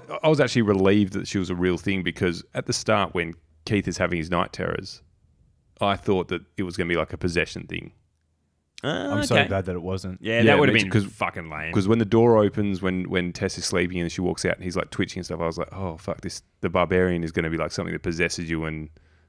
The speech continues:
Speaker 2: makes you
Speaker 3: It's
Speaker 2: do
Speaker 3: a,
Speaker 2: fucked
Speaker 3: it's a,
Speaker 2: up
Speaker 3: yeah, it's
Speaker 2: things."
Speaker 3: like a demonic spirit or
Speaker 2: Yeah.
Speaker 3: something. Yeah,
Speaker 2: Yeah,
Speaker 3: yeah.
Speaker 2: and I was, I was actually really relieved that it was just a giant mutant, really strong lady
Speaker 3: <laughs>
Speaker 2: who lives
Speaker 1: Yeah.
Speaker 2: under the house.
Speaker 1: So the mother is, like, a six-foot-eight,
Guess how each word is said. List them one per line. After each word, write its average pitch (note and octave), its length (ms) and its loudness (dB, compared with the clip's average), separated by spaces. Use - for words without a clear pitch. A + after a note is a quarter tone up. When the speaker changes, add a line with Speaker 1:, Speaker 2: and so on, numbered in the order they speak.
Speaker 2:
makes E2 200 -6
you G2+ 40 -8
Speaker 3:
It's E2 100 -6
Speaker 2:
do G#2 60 -2
Speaker 3:
a, - 20 -6
Speaker 2:
fucked F#2 120 -2
Speaker 3:
it's - 100 -4
a, - 20 0
Speaker 2:
up F#2+ 80 -2
Speaker 3:
yeah, F#2+ 200 -2
it's E2+ 100 -4
Speaker 2:
things." - 0 -
Speaker 3:
like G2 100 -6
a G2 80 -4
demonic F#2+ 340 -2
spirit G#2+ 380 2
or G2 60 6
Speaker 2:
Yeah. F2 80 4
Speaker 3:
something. D#2+ 280 -4
Yeah, G2+ 100 2
Speaker 2:
Yeah, F2 180 0
Speaker 3:
yeah. F#2+ 80 0
Speaker 2:
and G#2 80 0
I - 40 4
was, G#2 160 2
I A2+ 80 2
was G2+ 140 4
actually F#2+ 240 0
really F#2+ 320 4
relieved E2+ 400 2
that F2 100 -2
it - 20 -6
was E2+ 140 -6
just - 240 -4
a F2 60 -2
giant D#2+ 420 0
mutant, E2 460 -6
really E2 180 -4
strong - 220 0
lady E2+ 260 4
Speaker 3:
<laughs> D3+ 120 0
Speaker 2:
who G2 100 4
lives F2+ 200 2
Speaker 1:
Yeah. F#2 80 2
Speaker 2:
under F2 160 0
the - 20 -6
house. D#2+ 340 0
Speaker 1:
So A#2 180 0
the B2 80 0
mother D3 320 6
is, A#2 160 2
like, G#2+ 260 2
a G#2 140 -4
six-foot-eight, F#2+ 920 -8